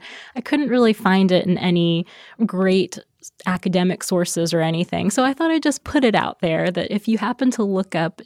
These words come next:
Dee and double oh seven on the internet, you might find some interesting stuff there. Some say that he actually used that double oh seven sign in his secret correspondence to the Queen.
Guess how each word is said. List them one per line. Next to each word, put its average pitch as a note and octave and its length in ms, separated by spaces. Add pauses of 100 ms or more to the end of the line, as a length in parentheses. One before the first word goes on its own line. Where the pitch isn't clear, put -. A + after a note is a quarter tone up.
(140)
Dee E3 480
and D#3+ 400 (140)
double F#3+ 320
oh F#3 100
seven E3 720
on E3 160
the D#3+ 140
internet, D#3 640 (340)
you G#3 280
might A3+ 220
find E4 200
some B3+ 120
interesting A3 460
stuff - 400
there. D2+ 300
Some G#3 220
say B3 220
that G#3 140
he F3+ 240
actually F3 360
used F3+ 360
that - 400 (360)
double F3 280
oh E3+ 80
seven E3+ 380
sign D#3 380
in D#3 100
his E3 140
secret - 400
correspondence F#3 840
to D3+ 400
the D#3 100
Queen. - 600